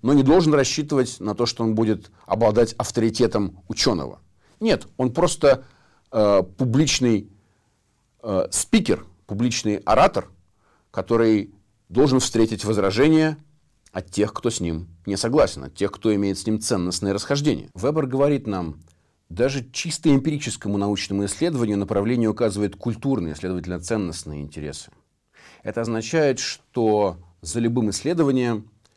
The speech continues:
всегда стоит ценностная мотивация. Нам никогда недостаточно нашей верности науке,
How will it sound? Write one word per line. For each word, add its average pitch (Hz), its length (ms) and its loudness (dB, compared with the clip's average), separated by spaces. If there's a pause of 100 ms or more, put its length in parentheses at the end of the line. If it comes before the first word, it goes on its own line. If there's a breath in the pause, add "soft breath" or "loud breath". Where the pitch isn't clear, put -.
(200)
всегда 117 600 -2 (160)
стоит - 580 -6 (100)
ценностная 92 540 -4
мотивация. 87 600 -6 (1120 soft breath)
Нам 107 160 -4
никогда 131 220 0
недостаточно 120 880 -2
нашей 107 300 -6
верности 98 500 -2
науке, 104 500 -4